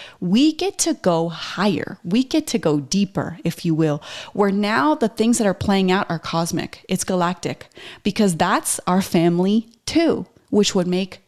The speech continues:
sense. That as we do enough of the work down here, the work starts to rise with us, because we're raising in vibration. We're raising in understanding our frequencies and patterns and needing to shift identities in authentic ways,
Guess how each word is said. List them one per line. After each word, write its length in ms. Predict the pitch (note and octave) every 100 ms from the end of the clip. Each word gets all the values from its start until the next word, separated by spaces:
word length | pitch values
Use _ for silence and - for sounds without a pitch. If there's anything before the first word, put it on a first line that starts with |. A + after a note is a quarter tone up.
| _
sense. 580 | - C4+ C4+ - - - - - - -
That 140 | G#3 -
as 200 | G3 F3
we 160 | G3
do 180 | F3+ G#3
enough 380 | F3 E3 E3+ -
of 40 |
the 80 | A3+
work 260 | G#3+ A3+ A3+
down 240 | A3+ A3+
here, 440 | G#3 B3+ G3 E3 - - -
the 80 | F#3+
work 260 | F3+ F#3 -
starts 380 | - F3+ -
to 100 | -
rise 420 | E3+ F3 F3+ F#3 F3
with 220 | A#3+ -
us, 260 | - -
because 360 | - F#3 G3 E3+
we're 180 | F3+ B3
raising 400 | B3+ A3+ G#3+ F#3
in 100 | F3
vibration. 640 | D#3+ D#3 D3+ D#3 - D3
We're 140 | E3
raising 560 | G3 G#3 B3 A3 F#3 F3+ - -
in 120 | - G3
understanding 560 | F#3+ F#3+ - F#3+ G3
our 120 | E3
frequencies 500 | E3+ F3+ F3 F3 F3
and 100 | D#3
patterns 460 | D3+ - C4 G#3 F#3
and 120 | F3+
needing 260 | E3+ F3 F#3
to 100 | E3
shift 340 | - G3 -
identities 680 | E3 D3+ D#3+ A#3 G#3+ D#3+ D#3+
in 80 | E3+
authentic 480 | D#3 - E3+ E3 -
ways, 480 | F3+ C4 F3+ E3